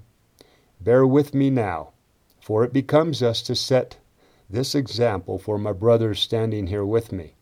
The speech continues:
and that the people may know that my hour has come."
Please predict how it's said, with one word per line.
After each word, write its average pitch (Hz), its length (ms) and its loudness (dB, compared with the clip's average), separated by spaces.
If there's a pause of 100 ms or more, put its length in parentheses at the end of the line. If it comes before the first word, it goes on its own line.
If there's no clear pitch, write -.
(400)
and 101 160 -6
that 117 180 0
the 131 80 -4
people 131 360 -2
may 127 220 0
know 92 380 -2 (220)
that 98 160 -10
my 101 240 -4
hour 90 280 -2
has 92 240 -8
come." 92 400 -6